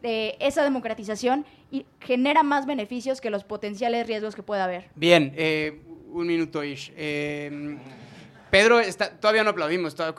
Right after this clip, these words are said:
Speaker 2: cu-, faltan los, eh, <laughs> perdón, faltan las preguntas. Pedro va a empezar a dar vueltas por ahí para que voten, es su segunda votación, pero como este es un sistema artesanal,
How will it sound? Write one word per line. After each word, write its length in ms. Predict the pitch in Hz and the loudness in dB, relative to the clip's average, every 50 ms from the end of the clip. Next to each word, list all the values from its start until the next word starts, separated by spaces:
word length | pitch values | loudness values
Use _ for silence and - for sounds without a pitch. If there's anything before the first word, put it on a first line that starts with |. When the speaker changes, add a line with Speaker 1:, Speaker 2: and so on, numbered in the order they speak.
| 180 160 | -6 -6
Speaker 2:
cu-, 60 | - | -2
faltan 340 | 180 175 170 170 180 170 156 | -4 -4 -2 -2 -2 -2 -2
los, 400 | 143 135 131 127 - - - - | -4 -6 -6 -8 -10 -14 -16 -12
eh, 360 | 156 143 139 135 135 135 135 135 | -8 -6 -4 -4 -4 -6 -6 -10
<laughs> 40 | - | -10
perdón, 420 | 143 147 156 160 - - - - - | -8 -6 -4 -4 -4 -6 -8 -4 -4
faltan 260 | 175 175 - 214 202 | -4 0 0 0 0
las 120 | 147 139 | 0 -4
preguntas. 460 | 135 135 139 160 165 - 135 135 - - - - - _ | -4 -4 -4 -4 -4 -6 -10 -12 -12 -18 -20 -20 -2 _
Pedro 360 | 190 208 226 240 247 226 - 170 185 | 4 6 6 6 4 4 2 2 0
va 40 | |
a 20 | 196 | 2
empezar 320 | 190 208 202 190 196 190 | 2 0 0 0 2 2
a 60 | 190 | 4
dar 160 | 185 185 180 175 | 4 4 4 2
vueltas 320 | 180 175 170 185 175 - | 2 0 0 -2 -4 -2
por 120 | - 151 | -4 -4
ahí 220 | 135 131 143 156 151 | -2 -2 -2 -4 -2
para 240 | 147 156 147 135 139 | -2 -4 -4 -4 -6
que 220 | 139 127 123 127 | -10 -12 -12 -12
voten, 540 | 131 131 143 147 139 143 139 156 233 302 - _ _ | -12 -12 -12 -12 -10 -10 -10 -10 -10 -14 -18 _ _
es 120 | 151 139 - | -16 -14 -10
su 120 | - 160 | -10 -8
segunda 280 | 147 143 135 139 156 151 | -8 -6 -6 -4 -4 -4
votación, 460 | 139 131 135 - - - 135 135 156 - - - - - - | -6 -6 -10 -14 -12 -10 -10 -10 -10 -12 -18 -20 -20 -12 -6
pero 180 | - 156 160 143 | -4 -4 -4 -2
como 220 | 170 170 170 175 | -2 -2 0 0
este 160 | 190 190 202 | 0 -2 -2
es 60 | 196 202 | -2 -2
un 80 | 196 | -2
sistema 280 | 175 185 165 185 175 175 | -2 -4 -4 -2 0 0
artesanal, 580 | 170 165 - 147 135 131 139 139 147 156 143 | 0 -2 -4 -6 -6 -2 -2 -2 -2 -4 -6